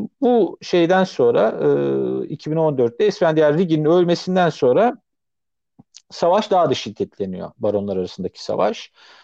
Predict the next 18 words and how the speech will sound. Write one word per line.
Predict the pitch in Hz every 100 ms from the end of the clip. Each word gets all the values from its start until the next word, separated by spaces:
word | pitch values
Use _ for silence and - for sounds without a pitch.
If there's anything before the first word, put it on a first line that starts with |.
| _ 139
E, | 135 135 135 143 143 139 135 143 - -
bir | 143 175
gün, | 160 180 196
yani | 175 151 151
o | 156
uyuşturucu | 151 147 151 156
yakalandıktan | 151 147 139 160
üç | 180
ay | 151 120
sonra, | - 113 113 165 202
yirmi | 175 143 147 143
altı | 139 143 147
Eylül | 135 135
iki | 120 - 131
bin |
on | 151 151
dört | 117 107
tarihinde, | 123 107 101 107 117 196 233